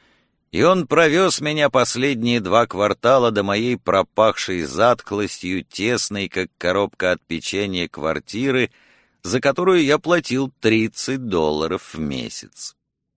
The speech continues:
Вылезая из машины, я чуть не свалился, так измотала меня дрожь. "Крамли", — представился сыщик. "Элмо Крамли.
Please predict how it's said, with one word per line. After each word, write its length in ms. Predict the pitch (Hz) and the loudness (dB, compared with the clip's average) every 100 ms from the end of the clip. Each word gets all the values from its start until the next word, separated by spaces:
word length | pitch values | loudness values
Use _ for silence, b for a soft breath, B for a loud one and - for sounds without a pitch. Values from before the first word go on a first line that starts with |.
| _ _ _ _ _ _ 64 | _ _ _ _ _ _ -8
Вылезая 680 | 73 131 160 143 185 170 151 | 0 2 4 4 4 4 2
из 120 | 120 | 0
машины, 560 | 143 135 - 160 147 | 0 0 0 0 2
я 160 | 123 123 | 2 2
чуть 280 | - 131 123 | 0 -4 -2
не 140 | 127 | -2
свалился, 1000 | - 113 123 127 123 104 73 - 65 58 _ _ | -2 2 2 2 0 -2 -4 -6 -6 -6 _ _
так 240 | - 107 101 | 0 2 0
измотала 680 | 85 87 98 - 110 101 92 | -2 2 2 2 2 2 2
меня 320 | 87 82 82 | -2 -4 -4
дрожь. 520 | 76 73 62 - - _ _ _ _ _ _ _ _ _ _ _ | -4 -2 -4 -8 -14 _ _ _ _ _ _ _ _ _ _ _
"Крамли", — 680 | - 104 160 135 92 78 - _ - | 0 4 4 4 2 0 -4 _ -4
представился 760 | 104 - - 95 82 80 80 | -2 -2 -2 -2 0 -4 -6
сыщик. 580 | - 73 64 - - - _ _ _ _ _ _ - | -8 -8 -8 -10 -14 -20 _ _ _ _ _ _ -8
"Элмо 520 | 139 185 196 185 180 | 0 2 2 0 -2
Крамли. 560 | - 101 92 82 73 | 0 0 2 0 -4